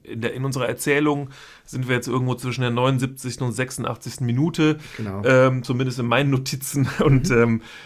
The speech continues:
Speaker 1: da, äh, ist dann Gavory tatsächlich auch schon ausgepumpt. Ich hab mal nachgeschaut, ich hatte gedacht, dass er möglicherweise tatsächlich die größte Laufleistung hätte haben können. Ist gar nicht so. Tanaka ist ein bisschen mehr gelaufen mit elf Komma drei Kilometern.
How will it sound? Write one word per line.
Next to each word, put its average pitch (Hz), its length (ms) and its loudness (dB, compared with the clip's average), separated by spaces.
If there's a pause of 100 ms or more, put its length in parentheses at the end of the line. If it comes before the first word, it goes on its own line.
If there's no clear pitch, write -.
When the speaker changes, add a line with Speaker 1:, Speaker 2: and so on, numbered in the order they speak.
(200)
Speaker 1:
da, 120 360 4
äh, 113 280 0
ist - 180 -8
dann 113 420 -4
Gavory 117 520 -4
tatsächlich 110 520 -6
auch - 120 -8
schon - 140 -6
ausgepumpt. 143 720 -2 (280)
Ich - 240 -6
hab 143 140 -2
mal 123 120 0
nachgeschaut, 135 500 0
ich - 100 -10
hatte - 240 -4
gedacht, 113 680 -2
dass 131 140 -2
er 135 180 -2
möglicherweise 127 640 -2
tatsächlich 120 420 -10
die 120 100 -10
größte 120 260 -6
Laufleistung 117 760 0
hätte 113 260 -4
haben 151 320 -4
können. 156 320 -6
Ist - 180 -6
gar 185 140 -4
nicht - 140 -6
so. 214 140 -8
Tanaka 165 540 -4
ist - 440 -12
ein 127 160 -4
bisschen 135 240 -6
mehr 151 160 -2
gelaufen 143 340 -2
mit - 160 -10
elf 139 180 -4
Komma 120 200 -4
drei 117 220 -4
Kilometern. 151 640 -6